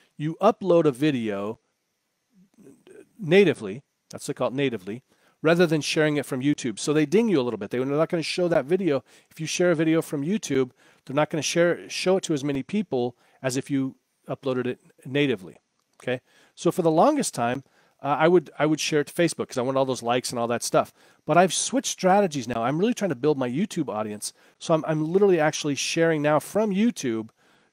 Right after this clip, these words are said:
to Facebook a lot of times, not always, a lot of times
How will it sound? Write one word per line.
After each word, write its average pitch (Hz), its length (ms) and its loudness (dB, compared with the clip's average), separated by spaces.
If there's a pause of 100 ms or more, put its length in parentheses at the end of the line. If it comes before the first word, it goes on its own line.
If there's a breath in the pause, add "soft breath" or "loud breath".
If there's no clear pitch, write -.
(120)
to 208 140 -2
Facebook 214 520 0
a 127 80 0
lot 170 260 4
of 214 60 -4
times, 127 240 -4
not 233 140 -2
always, 156 440 2 (280 soft breath)
a 131 60 -8
lot 185 200 6
of 226 80 0
times 131 380 -2